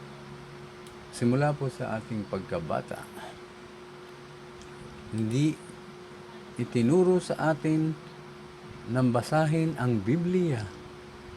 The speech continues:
na ito pala o narito pala ang magiging swerte sa buhay sa aklat ng Diyos,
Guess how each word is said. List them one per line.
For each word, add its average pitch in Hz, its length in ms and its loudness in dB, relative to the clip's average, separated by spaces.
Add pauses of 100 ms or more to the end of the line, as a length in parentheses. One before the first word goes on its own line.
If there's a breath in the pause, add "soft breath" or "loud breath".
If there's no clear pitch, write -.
(560)
na 123 160 0
ito 147 560 6
pala 156 640 4 (960)
o 113 160 2
narito 165 400 6
pala 151 720 2
ang 139 400 4
magiging 113 560 4
swerte 156 560 2
sa 127 160 0
buhay 117 560 2 (1300)
sa - 240 -2
aklat 135 400 2
ng 131 320 2
Diyos, 175 240 2